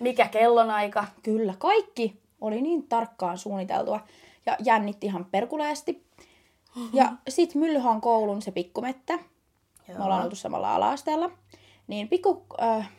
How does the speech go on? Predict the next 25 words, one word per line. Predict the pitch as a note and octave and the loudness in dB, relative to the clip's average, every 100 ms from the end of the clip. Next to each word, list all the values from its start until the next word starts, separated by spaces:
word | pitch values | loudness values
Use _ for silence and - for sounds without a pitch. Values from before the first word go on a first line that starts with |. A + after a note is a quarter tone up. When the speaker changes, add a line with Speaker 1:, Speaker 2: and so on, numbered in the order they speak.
| _ _ - | _ _ -12
Speaker 2:
pikkukoulun, | F#3 - F3 - E3+ F3+ F#3+ A3+ A3 | -12 -10 -16 -10 -6 -4 -4 -4 6
kun | E4+ | 8
Myllyhaan | F4 G#4+ G4+ C#4+ B3 G#3 G#3 - | 10 8 10 10 8 8 4 6
<laughs> | |
koulun | C4+ F#4+ F#4 F#4 F#4 - - - | 10 10 10 6 4 -2 -20 2
pikkumettässä | F#4+ G4+ - B3+ C#4 - B3+ B3 A3+ | 4 4 2 0 0 0 -2 -2 -4
semmosen | A3+ G#3 G#3 - | -6 -6 -8 -4
ison | D#4+ D#4 B3+ G#3 | -4 -2 -4 2
kallio, | A3 G#3 F#3+ F#3 F3+ - | 2 2 2 0 0 -6
semmosen | - G3 G3 | -12 -10 -10
kivekkeen | G3 G#3 F#3+ - F3 F3+ | -4 -4 -4 -6 -6 -2
takana, | B3+ B3+ F#3+ F#3 - _ _ | -4 0 -2 -2 -8 _ _
niin | G#3+ G#3 - - - _ _ _ _ _ | -10 -10 -12 -14 -14 _ _ _ _ _
muiskut | F#4+ C#4 - A#3+ - - | -2 -2 -2 -8 -8 -4
kävi. | D4+ E3+ - _ _ _ _ | -2 -2 -8 _ _ _ _
Speaker 1:
Siellä. | - B3+ F#3+ G3 - - | 0 2 2 -2 -6 -4
Ja | F4 | 0
Speaker 2:
Juu. | C4 | 2
Speaker 1:
siellä | C4+ B3+ | 4 2
oli | B3+ | 2
yleisö | C4 B3 G#3+ G#3 F#3+ | 2 2 0 -2 -4
todistamassa | G#3 F#3+ - E3+ E3 | -4 -4 -6 -10 -10
tätä. | E3 - G3 | -12 -2 2
Speaker 2:
Oli, | A3+ A#3 G3 | 2 4 4
oli. | F#3+ F3 | 2 0